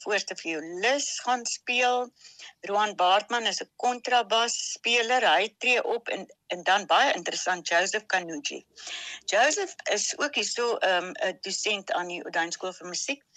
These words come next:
Hy speel trompet en hy komponeer.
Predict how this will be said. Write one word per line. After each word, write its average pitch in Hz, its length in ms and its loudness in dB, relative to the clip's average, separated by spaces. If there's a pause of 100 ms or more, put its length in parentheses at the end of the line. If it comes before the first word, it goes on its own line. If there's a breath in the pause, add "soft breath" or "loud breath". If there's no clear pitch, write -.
(240 loud breath)
Hy 214 140 2
speel 302 260 0
trompet 220 680 -4 (760)
en 220 340 -2
hy 220 160 4
komponeer. 180 840 -4